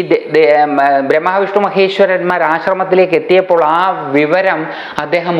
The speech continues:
ഉൾക്കണ്ണുകൊണ്ട് കണ്ടു. അദ്ദേഹത്തിൻ്റെ, ആ, അന്ധകരണത്തിൽ പ്രവേശിച്ചു. ഒറ്റക്കാലിൽ നിന്ന് തപസ് ചെയ്യുന്ന അത്രി കണ്ണു തുറന്നപ്പോൾ,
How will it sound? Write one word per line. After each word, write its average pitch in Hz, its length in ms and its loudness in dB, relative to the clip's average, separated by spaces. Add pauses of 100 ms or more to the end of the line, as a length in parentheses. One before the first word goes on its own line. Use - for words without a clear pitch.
ഉൾക്കണ്ണുകൊണ്ട് 170 1040 0 (360)
കണ്ടു. 135 400 0 (160)
അദ്ദേഹത്തിൻ്റെ, 151 460 -2 (460)
ആ, - 20 2 (680)
അന്ധകരണത്തിൽ 175 600 -2 (100)
പ്രവേശിച്ചു. 139 500 -2 (400)
ഒറ്റക്കാലിൽ 175 840 -2 (120)
നിന്ന് 151 220 0 (120)
തപസ് 165 520 -2 (120)
ചെയ്യുന്ന 160 380 2 (340)
അത്രി 180 360 -6 (400)
കണ്ണു 202 240 0 (120)
തുറന്നപ്പോൾ, 131 640 -2